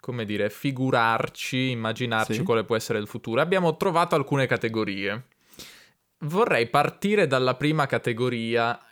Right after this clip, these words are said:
Speaker 1: che è la categoria in cui sei esperto, perché abbiamo già fatto un'intervista su questo argomento, ovvero la m-, mobilità.
Speaker 2: Ah, beh, sì, sì,
Speaker 1: La
Speaker 2: sì, sì.
Speaker 1: mobilità.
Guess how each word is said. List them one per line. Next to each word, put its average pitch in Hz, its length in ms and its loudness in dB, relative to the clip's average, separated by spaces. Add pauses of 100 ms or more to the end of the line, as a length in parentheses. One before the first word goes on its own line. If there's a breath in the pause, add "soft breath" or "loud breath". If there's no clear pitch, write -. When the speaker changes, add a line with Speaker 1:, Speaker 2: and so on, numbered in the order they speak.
(100)
Speaker 1:
che 120 400 2
è - 160 -6
la 123 120 2
categoria 120 500 0
in 127 120 0
cui 120 220 0
sei 113 240 0
esperto, 120 500 0
perché - 240 -2
abbiamo 117 280 0
già 110 120 -6
fatto 120 360 -4
un'intervista 110 920 -2
su - 160 -6
questo 120 360 0
argomento, 117 680 0
ovvero 127 260 4
la 117 160 4
m-, 123 200 -4
mobilità. 123 880 0 (100)
Speaker 2:
Ah, 196 180 2
beh, 156 220 4
sì, 120 360 2
sì, - 160 -12
Speaker 1:
La 117 140 0
Speaker 2:
sì, - 20 -6
sì. 123 60 0
Speaker 1:
mobilità. 110 720 -2